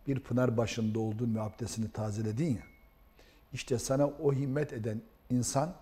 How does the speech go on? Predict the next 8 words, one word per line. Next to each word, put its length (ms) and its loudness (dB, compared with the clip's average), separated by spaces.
geçenler 540 2
öldü. 360 4
Hem 240 0
de 120 0
imanını 640 4
kurtaramadı. 880 0
Onun 160 4
için 420 -2